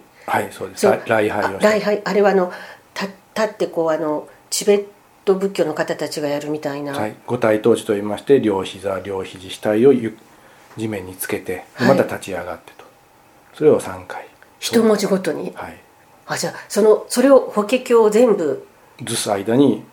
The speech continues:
Speaker 1: えー、されたと。
Speaker 2: へー。え、それ、ど-、とてつもない時間がかかりそうですよね。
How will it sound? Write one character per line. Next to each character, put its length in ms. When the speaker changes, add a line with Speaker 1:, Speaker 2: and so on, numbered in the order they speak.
Speaker 1:
え 200
ー、 60
さ 80
れ 80
た 80
と。 60
Speaker 2:
へ 40
ー。 20
え、 60
そ 120
れ、 60
ど-、 140
と 100
て 120
つ 100
も 100
な 140
い 60
時 120
間 200
が 100
か 140
か 140
り 100
そ 420
う 60
で 120
す 260
よ 100
ね。 260